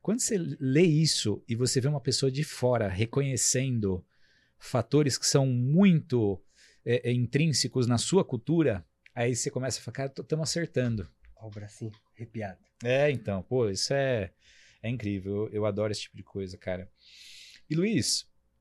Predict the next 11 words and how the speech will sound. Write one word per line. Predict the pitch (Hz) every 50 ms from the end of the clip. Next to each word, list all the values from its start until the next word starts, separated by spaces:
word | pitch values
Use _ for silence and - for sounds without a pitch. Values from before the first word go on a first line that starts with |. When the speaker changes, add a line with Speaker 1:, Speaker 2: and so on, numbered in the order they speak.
| _ - - _ _ _ - - _ - - _ _ - -
Speaker 1:
é, | - 127 135 127
pensando | 120 _ - 175 165 127 - - 170 180 180 185 175 175 160 143 123 104 92 87 - _ _ _ _ -
nessa | 139 123 123 127 123 - - - 135 120 110 95 92 - _ -
jornada, | 117 104 95 98 135 139 123 110 107 107 107 107 104 98 98 95 92 - - - - - _ - _ _ _ _ _ - _ _ _ _ _ _ _ - _ - _ _ _ _ _ _
fora | - - - 175 226 269 277 226
o | 165 139
desafio | 123 147 127 - - 147 147 139
de | 123 135
empreender | 139 120 - 139 123 113 107 107 123 135
no | 135 117
Brasil, | 107 107 98 90 87 101 131 170 147 104 -